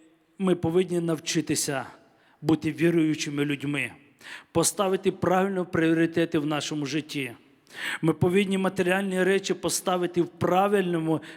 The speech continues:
е, межі поставити, правильні пріоритети. І Христос сказав: "Дивіться, щоб ваші серця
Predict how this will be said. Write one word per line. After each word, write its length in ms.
е, 340
межі 420
поставити, 760
правильні 540
пріоритети. 920
І 80
Христос 460
сказав: 680
"Дивіться, 680
щоб 280
ваші 320
серця 580